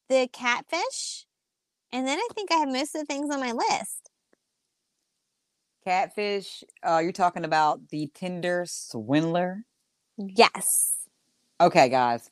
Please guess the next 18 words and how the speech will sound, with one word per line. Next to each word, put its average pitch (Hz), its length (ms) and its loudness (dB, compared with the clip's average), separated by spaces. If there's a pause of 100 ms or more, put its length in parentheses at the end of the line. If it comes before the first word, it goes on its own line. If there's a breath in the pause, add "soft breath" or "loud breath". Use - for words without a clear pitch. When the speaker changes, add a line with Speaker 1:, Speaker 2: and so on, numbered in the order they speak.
Speaker 2:
First 190 280 4
of 143 120 -8
all, 113 360 0 (720 soft breath)
I 135 60 -4
see 220 240 4
this 214 200 10
post 170 460 4 (180)
on 160 280 4
the 160 80 2
Shade 160 340 4
Room 131 240 2
that 127 100 -2
says, 135 520 2 (680)
"Tinder 233 300 6
swindler 180 580 4 (120)
banned 160 580 4
from 147 360 0
all, 185 560 4